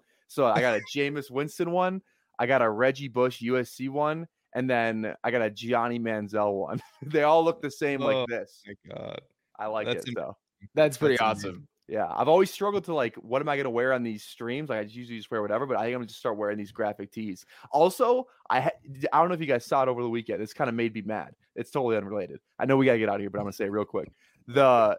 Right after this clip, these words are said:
Speaker 1: the Kim Kardashian shirt of, of,
Speaker 2: <laughs>
Speaker 1: did you guys see that? Of her wearing
Speaker 2: No.
Speaker 1: the, the, you didn't
Speaker 2: No.
Speaker 1: see it? With the one of her, she was wearing a shirt that of, uh, the Kendall Jenner starting five, where it was, like, the, it was all of
Speaker 2: Oh.
Speaker 1: Kendall Jenner's ex, uh, boyfriends. They're all N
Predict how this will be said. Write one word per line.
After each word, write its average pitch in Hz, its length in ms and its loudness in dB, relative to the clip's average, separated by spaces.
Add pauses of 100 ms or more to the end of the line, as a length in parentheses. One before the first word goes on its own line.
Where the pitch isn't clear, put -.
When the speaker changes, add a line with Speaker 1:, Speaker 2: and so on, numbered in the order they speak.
(120)
Speaker 1:
the 135 80 2
Kim 202 280 4
Kardashian 170 680 2
shirt 202 280 -2
of, 120 160 -6 (180)
of, 117 300 2 (300)
Speaker 2:
<laughs> - 300 -18
Speaker 1:
did 131 140 -2
you 151 60 -2
guys 175 240 6
see 196 160 -6
that? 214 260 2 (400)
Of 127 140 0
her 160 180 4
wearing 151 360 2
Speaker 2:
No. 123 260 4 (720)
Speaker 1:
the, 185 80 2
the, - 0 - (260)
you 240 60 8
didn't 247 200 4
Speaker 2:
No. - 40 -6
Speaker 1:
see 247 140 4
it? 208 160 6
With 190 100 0
the 202 80 4
one 208 160 4
of 196 120 0
her, 190 220 0
she 208 120 -6
was 185 120 -6
wearing 202 200 0
a 180 80 0
shirt 190 420 -2 (300)
that 147 220 2
of, 135 220 2
uh, 123 140 4
the 113 120 -4
Kendall 151 340 -4
Jenner 139 340 -4
starting 131 380 -2
five, 135 440 -2 (340)
where 131 160 4
it 127 40 4
was, 131 180 0
like, 123 220 0
the, 113 340 2
it 127 80 0
was 127 160 2
all 135 320 4
of 113 120 -4
Speaker 2:
Oh. 110 40 -4
Speaker 1:
Kendall 135 200 0
Jenner's 127 360 -2
ex, - 420 -4 (180)
uh, 107 260 0
boyfriends. 135 640 -4
They're 110 140 0
all 104 120 2
N 113 60 0